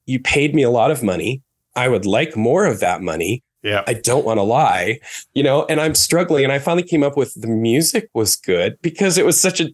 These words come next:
Speaker 1: you know, they had done a bad job. Um, and they actually started laughing. They're like, "It's terrible. It's not your fault. There was problems behind the scenes." Uh, and that happens, but it was nice. They were like, kind of, everything's a bit of a test in that industry to see if you can be someone they can work with.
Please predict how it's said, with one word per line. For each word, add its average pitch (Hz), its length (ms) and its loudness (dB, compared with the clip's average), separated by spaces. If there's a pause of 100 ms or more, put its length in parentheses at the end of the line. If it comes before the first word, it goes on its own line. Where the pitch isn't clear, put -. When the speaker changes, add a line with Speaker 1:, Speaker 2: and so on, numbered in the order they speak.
(140)
Speaker 1:
you 156 100 0
know, 151 140 2
they 151 100 2
had 135 120 0
done 139 140 2
a 135 40 2
bad 113 240 0
job. 143 340 0 (300)
Um, 147 240 0
and 165 100 2
they 180 80 2
actually 208 260 2
started 156 380 0
laughing. 135 400 0
They're 120 140 2
like, 110 240 0
"It's 151 180 0
terrible. 170 680 2
It's 139 180 0
not 135 220 0
your 135 100 2
fault. 120 320 0
There 120 140 2
was 107 140 2
problems 120 500 0
behind 107 360 -2
the 95 60 0
scenes." - 460 -4 (540)
Uh, 160 280 0
and 180 120 2
that 190 100 2
happens, 202 460 0
but 165 120 0
it 160 80 2
was 156 160 2
nice. 175 340 2
They 165 120 0
were 151 100 4
like, 139 280 0
kind 190 200 0
of, 131 240 0 (220)
everything's 220 460 0
a 139 40 0
bit 147 120 2
of 139 100 2
a 110 40 2
test - 440 -2
in 123 80 2
that 110 160 2
industry 117 380 0
to 95 100 -2
see 156 180 2
if 104 140 -2
you 151 160 0
can 104 240 -2
be 101 300 -2 (260)
someone 156 300 2
they 131 100 2
can 113 160 0
work 139 300 0
with. - 340 -6